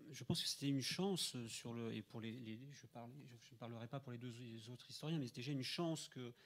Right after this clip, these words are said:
les historiens soient convoqués pour, euh, pour travailler avec des développeurs sur des, euh, sur des jeux vidéo,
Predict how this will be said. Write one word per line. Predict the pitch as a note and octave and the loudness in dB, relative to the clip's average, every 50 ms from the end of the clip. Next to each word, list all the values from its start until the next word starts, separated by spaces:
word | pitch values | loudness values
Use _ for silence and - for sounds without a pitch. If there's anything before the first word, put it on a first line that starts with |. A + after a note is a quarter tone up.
| - _ - - | -20 _ -10 -10
les | A#2 A#2+ | -8 -8
historiens | B2+ - - B2+ B2+ C#3+ D3+ D3 | -8 -8 -8 -6 -4 -4 -4 -4
soient | D3 - A#2+ A#2 | -6 -6 -8 -8
convoqués | - B2+ A#2 B2 B2+ A#2+ - - C#3+ C#3+ C3 | -8 -6 -6 -4 -6 -6 -6 -4 -4 -4 -4
pour, | - - - B2+ B2+ B2+ A#2+ A#2 A2+ | -6 -10 -10 -8 -6 -6 -4 -4 -4
euh, | A2 A2 - - - - - - | -4 -6 -8 -14 -20 -20 -18 -14
pour | - - - | -12 -12 -12
travailler | - - C#3+ C#3 C#3 C#3 C#3 C3+ C#3+ C#3+ D3 C3+ | -8 -4 -2 0 0 0 0 2 2 2 2 0
avec | A#2 A2 A2+ A2+ - - | 0 -2 -4 -6 -6 -6
des | B2 A#2 | -6 -4
développeurs | A#2 A2+ A2+ B2 A#2 - C3+ B2+ B2+ - | -4 -4 -4 -4 -4 -4 -4 -4 -4 -6
sur | - - A#2 G#2+ | -8 -10 -10 -8
des, | A2 A2+ A#2 A#2 A2+ | -6 -6 -4 -4 -4
euh, | A2+ A2+ A2+ A2 | -2 -4 -4 -4
sur | - - B2 A2+ | -4 -4 -4 -2
des | A#2 A#2 | 0 0
jeux | A2 A2 A2+ | 0 0 0
vidéo, | A#2 A#2 A#2 A#2+ B2+ D3 F3+ G#3+ | -2 0 2 4 6 6 6 6